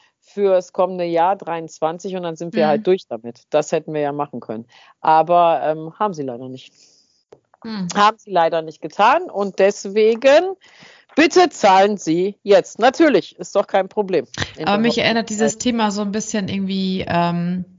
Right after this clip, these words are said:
Speaker 2: ähm, an so die Vorbereitung vor,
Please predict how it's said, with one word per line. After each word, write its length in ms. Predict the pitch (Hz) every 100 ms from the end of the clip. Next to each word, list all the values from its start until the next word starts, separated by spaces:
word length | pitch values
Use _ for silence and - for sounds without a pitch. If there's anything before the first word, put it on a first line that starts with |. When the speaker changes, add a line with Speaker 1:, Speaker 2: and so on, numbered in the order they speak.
| _ - - _ _
Speaker 2:
ähm, 800 | 175 175 180 175 175 90 82 85 _ _ _
an 240 | - 180 175
so 220 | 185 185
die 360 | 175 185 175
Vorbereitung 1200 | 170 - 220 202 180 170 165 180 170 170 170 -
vor, 580 | - - - 185 165 160